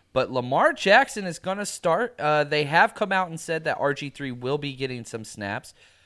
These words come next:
But this is a great matchup versus the Cincinnati defense that has given up back-to-back five hundred yard games and has fired their defensive coordinator.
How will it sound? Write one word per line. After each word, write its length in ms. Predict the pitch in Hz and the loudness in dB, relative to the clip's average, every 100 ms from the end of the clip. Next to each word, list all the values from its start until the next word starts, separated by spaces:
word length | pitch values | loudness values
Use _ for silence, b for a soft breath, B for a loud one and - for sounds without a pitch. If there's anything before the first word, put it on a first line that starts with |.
| b - | b 4
But 380 | 160 165 - - - 113 | 6 6 0 -16 -12 -8
this 300 | 120 196 214 | 2 2 2
is 100 | 277 | -4
a 80 | |
great 260 | - 214 226 | 4 6 6
matchup 440 | 180 196 - 160 | 6 6 6 0
versus 340 | 165 160 147 - | 0 -2 -4 -4
the 100 | 120 | -4
Cincinnati 640 | - 196 214 214 196 190 | -2 -6 -2 2 2 2
defense 520 | 147 151 - 143 147 | -4 -6 -4 -4 -4
that 260 | - 123 - | 0 0 0
has 220 | 123 117 | -6 -6
given 260 | - 143 143 | -6 -2 0
up 260 | 127 - | -2 0
back-to-back 600 | 131 156 196 160 151 151 | 6 6 6 2 4 4
five 300 | - 139 135 | 2 2 2
hundred 280 | 143 139 127 | -2 -4 0
yard 220 | 117 107 | 2 0
games 420 | 101 101 139 - - B B B | -2 -6 -6 -10 -18 B B B
and 260 | - 131 127 | 0 2 2
has 220 | 131 127 | 0 -4
fired 580 | - - 175 196 180 143 | -8 2 4 6 4 4
their 100 | 143 | 0
defensive 560 | 131 139 - 123 110 - | 0 -6 -4 -6 -8 -8
coordinator. 600 | 117 107 104 110 151 | -4 -2 -2 -2 -4